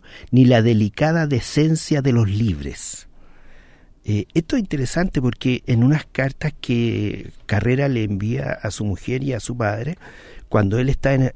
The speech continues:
Carrera está en Estados Unidos y trata de tomar contacto, bueno, de hecho toma contacto con estos,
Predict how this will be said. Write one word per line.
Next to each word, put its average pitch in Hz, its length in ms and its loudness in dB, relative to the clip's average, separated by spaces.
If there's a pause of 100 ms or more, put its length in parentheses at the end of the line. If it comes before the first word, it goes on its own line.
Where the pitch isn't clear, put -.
(140)
Carrera 120 300 -2
está 123 180 -2
en 117 80 2
Estados 104 360 0
Unidos 117 220 -2
y 127 40 -4
trata 131 280 -2
de 120 60 -2
tomar 107 280 -2
contacto, 107 520 -4
bueno, 95 240 0
de 95 80 -2
hecho 110 180 -2
toma 120 240 2
contacto 104 540 -4
con 107 180 -4
estos, 110 480 -6